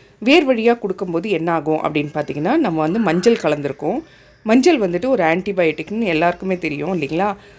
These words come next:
So, அது என்ன பண்ணும், நம்மளோட ரூட்டை வந்துட்டு ஆரோக்கியமா வச்சுக்கிறது மட்டும் இல்லாம, ஏதாவது பூச்சி தாக்குதல் இருந்தா கூட ரூட்ல இருக்கிறத சரி பண்ணிடும்,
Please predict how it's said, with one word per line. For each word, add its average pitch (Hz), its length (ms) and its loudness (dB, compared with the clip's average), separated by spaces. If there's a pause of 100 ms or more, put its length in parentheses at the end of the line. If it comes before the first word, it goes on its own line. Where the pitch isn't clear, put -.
So, 254 200 2
அது 226 220 4
என்ன 269 220 -2
பண்ணும், 214 340 -4
நம்மளோட 175 400 -2
ரூட்டை 226 360 0
வந்துட்டு 151 500 -2
ஆரோக்கியமா 170 520 -2
வச்சுக்கிறது 175 500 -4
மட்டும் 151 280 -4
இல்லாம, 156 380 -2
ஏதாவது 185 380 0
பூச்சி 240 300 -6
தாக்குதல் 151 340 -4
இருந்தா 139 320 -4
கூட 190 220 0
ரூட்ல 196 500 -2
இருக்கிறத 131 260 -6
சரி 165 280 -2
பண்ணிடும், 131 360 -6